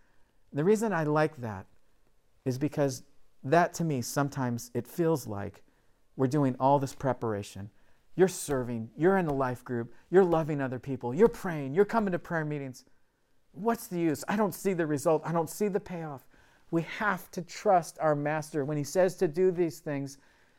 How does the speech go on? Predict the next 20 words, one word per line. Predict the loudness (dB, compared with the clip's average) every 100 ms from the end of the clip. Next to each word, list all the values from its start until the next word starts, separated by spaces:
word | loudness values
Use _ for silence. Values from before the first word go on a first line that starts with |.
| _ -6 -2
it | 0
will | 4 2 4
all | 6 8 8 6
be | 6 4 6 0
for | -4 -6
him, | -4 -2 0 0 -4 -10 -20 _
for | -10 -6
his | -2 -4
glory, | -2 0 0 -2 -6 -18 -16
and | -8 -4
I |
believe | 2 4 4 4
that | 0
God | 4 2 2
has | -2 -6
something | -4 -4 -4 -4
really | -2 0 0
big | 0 0 0
in | -6
store, | -8 -2 0 0 -4